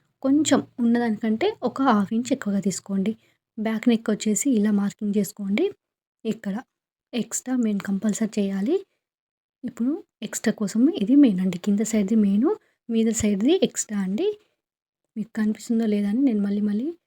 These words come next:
మార్కింగ్ అనేది చేస్తున్నాను. ఇక్కడ చూడండి, ఇప్పుడు బ్లౌజ్ పొడవు అనేది తీసుకుందాము. షోల్డర్ నుండి కింద సైడ్ మనకు డార్ట్ ఉంటుంది కదా, దాన్ని మరీ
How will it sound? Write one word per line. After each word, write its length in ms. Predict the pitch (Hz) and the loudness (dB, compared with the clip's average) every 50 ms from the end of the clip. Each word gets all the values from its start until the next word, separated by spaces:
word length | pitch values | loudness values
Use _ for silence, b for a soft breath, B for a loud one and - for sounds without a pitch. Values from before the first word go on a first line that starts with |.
| _ _ - | _ _ -8
మార్కింగ్ 400 | 220 220 214 208 175 - - 214 214 | -4 -2 -2 -2 -2 -2 -2 -2 0
అనేది 180 | 214 214 202 - | 0 -2 -2 -4
చేస్తున్నాను. 580 | 202 185 - - - 214 202 196 196 220 302 392 - - _ _ _ _ _ - | -4 -6 -6 -4 -2 0 0 2 2 2 2 0 0 -4 _ _ _ _ _ -20
ఇక్కడ 200 | 254 - - 247 - | -6 -2 -2 -2 0
చూడండి, 440 | - 226 220 220 214 208 214 311 381 370 - _ _ _ _ _ _ _ _ _ _ _ _ _ _ _ _ _ _ _ | 0 2 2 4 4 4 4 2 0 -2 -4 _ _ _ _ _ _ _ _ _ _ _ _ _ _ _ _ _ _ _
ఇప్పుడు 320 | - 277 254 - 254 269 302 | -2 -2 0 2 2 4 6
బ్లౌజ్ 400 | 285 233 214 214 220 233 220 226 - | 6 4 4 4 2 0 0 -2 -4
పొడవు 260 | - 220 208 214 220 | -4 -2 0 0 2
అనేది 260 | 208 214 202 226 214 | 0 0 0 0 -2
తీసుకుందాము. 680 | - 214 208 - - - 214 202 202 214 233 269 359 b b b b b b b - | 0 -2 -2 -4 -4 -6 -4 -2 -2 0 0 -2 -2 b b b b b b b -6
షోల్డర్ 360 | - 247 233 220 233 233 214 220 | -2 0 2 2 2 2 2 4
నుండి 260 | 214 202 202 226 302 370 370 - _ _ _ _ | 4 4 4 4 2 0 -2 -4 _ _ _ _
కింద 180 | - 233 226 220 214 | -4 0 2 2 2
సైడ్ 220 | - 254 233 220 | 2 2 2 2
మనకు 220 | 226 220 208 196 185 | 2 2 2 0 0
డార్ట్ 260 | 202 202 208 202 - | 0 0 0 0 0
ఉంటుంది 300 | 214 208 - 208 196 - | 0 0 0 -2 -2 -4
కదా, 220 | - 208 240 311 349 339 b b b _ - | -4 -4 -2 -2 -4 -4 b b b _ -6
దాన్ని 260 | 220 208 214 214 214 | -4 -2 0 0 2
మరీ 260 | 208 208 208 - 247 | 2 0 0 2 4